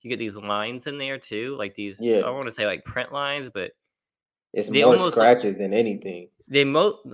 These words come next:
Speaker 1: some, yeah, they're scratches or they look like scratches, so
Speaker 2: Yeah.
Speaker 1: I'm not sure if they're actual scratches, 'cause then they
Speaker 2: Mm-hmm.
Speaker 1: get, like, these little dimples in the Optichrome too.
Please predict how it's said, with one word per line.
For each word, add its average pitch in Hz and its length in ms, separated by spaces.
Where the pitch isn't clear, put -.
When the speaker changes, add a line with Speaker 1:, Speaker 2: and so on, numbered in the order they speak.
Speaker 1:
some, 165 240
yeah, 147 220
they're 131 160
scratches 143 640
or 120 160
they 113 140
look 131 220
like 104 140
scratches, 95 640
so 101 260
Speaker 2:
Yeah. 110 360
Speaker 1:
I'm 139 140
not 147 120
sure 165 120
if 135 60
they're 120 140
actual 120 360
scratches, 156 840
'cause 131 140
then 165 160
they 156 60
Speaker 2:
Mm-hmm. 127 40
Speaker 1:
get, 135 120
like, 120 120
these 117 140
little 107 200
dimples 110 520
in 104 40
the 101 80
Optichrome 98 520
too. 95 320